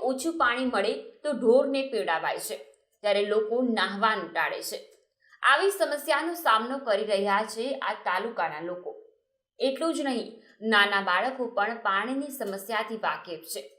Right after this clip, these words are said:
નાના બાળકો પણ અગનગોળા વરસાવતા આકરા તાપમાં પરવાહ કર્યા વગર પોતાના પરિવાર સાથે પાણી ભરવા લાગી જાય છે, જે તમે દ્રશ્યમાં સ્પષ્ટ જોઈ શકો છો.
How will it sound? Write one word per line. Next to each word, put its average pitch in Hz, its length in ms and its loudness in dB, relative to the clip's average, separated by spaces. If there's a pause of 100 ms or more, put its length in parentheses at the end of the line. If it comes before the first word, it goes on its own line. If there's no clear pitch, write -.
(520)
નાના 269 420 4
બાળકો 330 420 2
પણ 349 240 2
અગનગોળા 247 560 2 (140)
વરસાવતા 233 720 0
આકરા 220 420 -2
તાપમાં 214 640 -4
પરવાહ 220 400 0 (100)
કર્યા 190 300 2
વગર 180 300 0 (360)
પોતાના 392 460 4
પરિવાર 254 400 2 (100)
સાથે 254 300 -2 (140)
પાણી 226 360 -2
ભરવા 190 240 0
લાગી 165 320 -4
જાય 165 320 -4
છે, 226 100 -4 (680)
જે 220 240 2
તમે 269 340 2
દ્રશ્યમાં 233 680 0
સ્પષ્ટ 330 440 2 (120)
જોઈ 240 200 2
શકો 185 260 -4
છો. - 160 -6